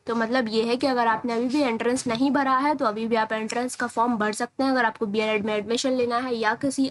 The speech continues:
अन्य course में आपको admission लेना है। अब क्या है कि प्रवेश परीक्षा की प्रस्तावित तिथि बारह सितंबर हो गई है, ठीक है, अभी पाँच सितंबर थी, अब बारह सितंबर हो गई है।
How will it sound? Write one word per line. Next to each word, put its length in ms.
अन्य 240
course 340
में 80
आपको 380
admission 460
लेना 300
है। 200
अब 120
क्या 180
है 140
कि 80
प्रवेश 580
परीक्षा 420
की 140
प्रस्तावित 640
तिथि 240
बारह 360
सितंबर 520
हो 180
गई 300
है, 100
ठीक 220
है, 60
अभी 140
पाँच 260
सितंबर 460
थी, 160
अब 260
बारह 260
सितंबर 500
हो 160
गई 200
है। 380